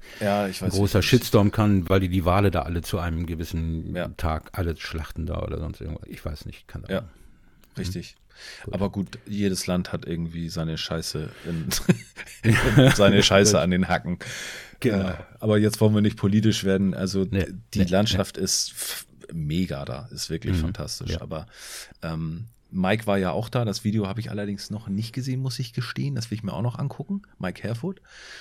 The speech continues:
Speaker 1: Und
Speaker 2: Mhm.
Speaker 1: die beiden haben einen Livestream gemacht gestern. Den habe ich mir auch noch nicht angeguckt, aber da gibt's
Speaker 2: Mhm.
Speaker 1: bestimmt viele Infos. Das ging irgendwie über anderthalb Stunde. Wollte ich
Speaker 2: Mhm,
Speaker 1: mir auch noch
Speaker 2: mhm.
Speaker 1: angucken. Ähm, zu dem Thema, was man alles dafür braucht und wie man da hinkommt
Speaker 2: Ja.
Speaker 1: und was das kostet. Und,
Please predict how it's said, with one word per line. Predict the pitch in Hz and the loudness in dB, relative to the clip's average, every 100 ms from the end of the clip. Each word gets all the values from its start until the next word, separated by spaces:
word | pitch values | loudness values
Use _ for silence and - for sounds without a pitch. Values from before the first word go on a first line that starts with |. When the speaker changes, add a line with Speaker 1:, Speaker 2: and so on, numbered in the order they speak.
| - | -4
Speaker 1:
Und | 107 | 4
Speaker 2:
Mhm. | 104 | 4
Speaker 1:
die | 110 | 6
beiden | 117 127 113 | 4 4 2
haben | 120 | 2
einen | 117 | 4
Livestream | 117 110 - 87 | 4 2 -2 -4
gemacht | 82 80 78 | -2 -4 -6
gestern. | 85 - 82 | -6 -4 -2
Den | 87 | 2
habe | 113 | 4
ich | 110 | 4
mir | 110 | 2
auch | |
noch | 135 117 | 2 0
nicht | 107 | 0
angeguckt, | 98 104 - 117 | -2 -2 -2 -4
aber | 98 104 | -2 -2
da | 101 | -2
gibt's | 104 107 | -4 -6
Speaker 2:
Mhm. | |
Speaker 1:
bestimmt | 117 110 113 117 | -2 0 2 0
viele | - 120 | 0 0
Infos. | 101 123 127 135 131 | 2 0 -2 -2 -2
Das | 104 - | -4 -2
ging | 107 90 | -2 -2
irgendwie | 104 101 98 | -2 -2 -2
über | 92 98 95 | -2 -2 -2
anderthalb | 98 101 95 | -4 -4 -6
Stunde. | - 107 113 107 113 - - - - - | -6 -2 0 0 -2 -8 -20 -20 -12 -2
Wollte | 104 92 | 2 2
ich | |
Speaker 2:
Mhm, | 87 | 0
Speaker 1:
mir | 90 | 2
auch | - | 2
noch | - | 2
Speaker 2:
mhm. | 98 | 2
Speaker 1:
angucken. | 113 - 110 104 - - - - | 0 -2 -4 -4 -6 -16 -14 -6
Ähm, | 101 92 95 95 - - _ - | -2 -2 -2 -6 -10 -12 _ -12
zu | - 107 | -4 -2
dem | 98 95 95 | 0 0 0
Thema, | - 98 95 92 87 | 0 0 0 0 -2
was | 95 - | -4 -2
man | 95 92 | -2 -2
alles | 76 95 90 | -2 -4 -4
dafür | 90 - | -6 -6
braucht | 85 95 85 87 - | -8 -8 -8 -10 -8
und | 92 95 | -6 -4
wie | |
man | 98 92 | -2 -4
da | 82 | -4
hinkommt | 82 82 - 95 87 | -8 -8 -4 -2 0
Speaker 2:
Ja. | |
Speaker 1:
und | 113 104 | 0 0
was | 107 | -2
das | - - | -4 -8
kostet. | 82 - 85 82 | -10 -8 -8 -6
Und, | 92 107 | -4 -4